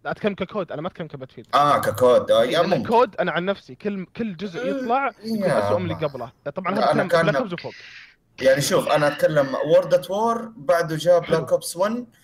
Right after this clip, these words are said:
Speaker 2: آه، بلاك أوبس ون كان أفضل من World at War، ولكن
Speaker 1: لا، لا، جاء وورد فو-، آه، وورد at War، بعدين، آه، آه، إم دبليو تو،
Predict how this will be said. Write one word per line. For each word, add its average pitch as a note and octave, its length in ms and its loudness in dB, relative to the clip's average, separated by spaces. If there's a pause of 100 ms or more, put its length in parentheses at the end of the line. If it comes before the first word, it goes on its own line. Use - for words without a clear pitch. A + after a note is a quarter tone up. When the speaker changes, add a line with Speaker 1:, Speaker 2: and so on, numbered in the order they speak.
(380)
Speaker 2:
آه، C#3 300 6
بلاك F3 400 -2
أوبس A#3+ 220 -2
ون A#3+ 160 -2
كان G#3+ 180 -6
أفضل D3+ 300 -2
من G2+ 280 -6
World - 40 -16
at - 200 -12
War، F2 220 -14
ولكن D#3+ 460 0
Speaker 1:
لا، E3 100 -2
لا، D#3 220 -2
جاء D3+ 100 -6
وورد D#3 280 -8
فو-، D#3 280 -10
آه، C3+ 280 -4
وورد D#3 220 -10
at - 100 -16
War، F3+ 40 -12
بعدين، C3+ 640 -10
آه، B2+ 400 -12
آه، C3 220 -10
إم D#3 80 -12
دبليو D3+ 360 -12
تو، A3 280 -10